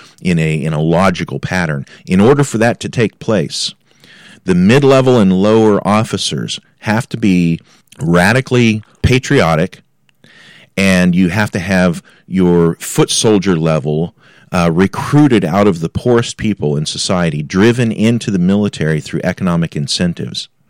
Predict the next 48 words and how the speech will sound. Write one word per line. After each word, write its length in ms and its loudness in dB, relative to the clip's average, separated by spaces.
And 140 -4
so 180 0
they're, 320 4
they're 160 2
economically 600 -2
desperate. 600 -6
And 140 -6
that's 260 -2
why 100 2
they 140 0
go 180 2
into 220 0
there. 240 -8
And 140 -2
now 220 4
you 180 2
can 280 -2
brainwash 520 0
them 180 0
in 60 0
the 80 0
way 100 2
you 160 -2
need, 320 0
and 140 -2
you 80 -2
can 140 -8
get 140 -4
anything 440 0
out 180 0
of 80 -2
them 140 0
that 200 -4
you 60 -4
want. 380 -4
Milton 380 2
Friedman 720 0
killed 320 2
the 80 -6
peace 380 -4
movement 460 -6
and 140 -6
set 280 -2
the 80 -6
foundation 640 0
for 180 -8
permanent 640 -2
war 400 -4